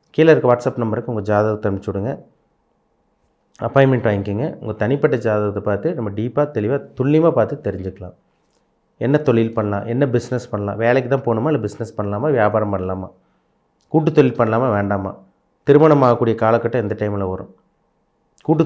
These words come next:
தொழில் வந்து பார்த்தீங்கன்னா சக்ஸஸ் ஆகுமா, இல்ல ஃபெயிலியர் ஆகுமா, வெளிநாடு போகலாமா, வேண்டாமா, எந்தெந்த ராசிக்காரங்க உங்களுக்கு நண்பர்களா அமைவாங்க, உங்களோட அதிர்ஷ்ட நிறம் என்ன,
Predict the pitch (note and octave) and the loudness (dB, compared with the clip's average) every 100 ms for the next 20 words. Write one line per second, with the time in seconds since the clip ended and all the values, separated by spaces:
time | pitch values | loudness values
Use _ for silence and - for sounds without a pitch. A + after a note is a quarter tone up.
0 | D#3+ C#3 C3+ B2 A#2 A#2+ A#2 B2+ B2 A2 | 4 6 4 2 2 0 -2 -2 -2 -2
1 | C#3+ C#3 A#2 C3+ D3 A2 G#2 G#2+ G2 F#2+ | -2 0 0 2 0 -2 -2 -2 -4 -6
2 | F#2+ - _ _ A2+ D3 D3 C#3 A#2 A2 | -10 -14 _ _ 0 2 4 2 2 0
3 | C3 G#2+ G#2 G2+ G2 F#2+ - _ _ _ | 0 -2 -2 -4 -6 -10 -16 _ _ _
4 | _ _ _ _ _ _ _ _ _ _ | _ _ _ _ _ _ _ _ _ _
5 | _ _ _ _ _ _ - B2 D3 C3 | _ _ _ _ _ _ -4 0 2 6
6 | B2+ B2+ C3+ C3 C3 G#2+ G#2+ G#2+ G#2+ A#2+ | 4 4 0 0 0 -4 -2 0 2 2
7 | A2+ G#2+ G2+ G2 F#2+ F#2+ - _ _ _ | 2 0 -2 -4 -6 -8 -12 _ _ _
8 | _ _ _ _ _ _ A#2 A2+ G#2 G2+ | _ _ _ _ _ _ -2 0 2 2
9 | A#2 D3 D3 B2 A2+ A2+ G#2+ | 2 0 0 0 0 0 -2